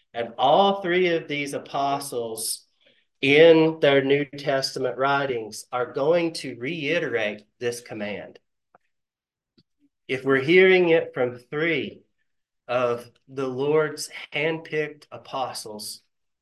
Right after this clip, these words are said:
and not just once, but iteratively throughout all their writings, Paul speaks about it in Romans, Galatians, Ephesians, Thessalonians,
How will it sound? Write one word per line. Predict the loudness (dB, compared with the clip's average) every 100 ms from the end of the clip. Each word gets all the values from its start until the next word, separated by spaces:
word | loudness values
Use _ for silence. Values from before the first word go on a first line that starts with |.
| _ _ _ _ _ _ _ _ _ _ _ _ _ _ -2
and | 0 2
not | 6 6 4
just | 2 2 0 -6
once, | 0 4 4 4 -2 -10 -14 -16 _ _ _ _ -6
but | -4 -4 -2
iteratively | -2 0 -4 -6 -4 -4 -4 -4 -4 -6 -12 _ _ _ _ _ -2
throughout | 2 6 6 6
all | 4 4 4
their | 2 2
writings, | 2 2 0 -4 -8 -12 -18 _
Paul | -2 2 2 0
speaks | -8 -10 -10 -8 -4
about | 0 0 0
it | -4
in | -6
Romans, | -2 -2 -2 -6 -8
Galatians, | -10 -4 -4 -4 -10 -12
Ephesians, | -14 -10 -8 -6 -8 -8 -6
Thessalonians, | -6 -4 2 4 4 4 2 0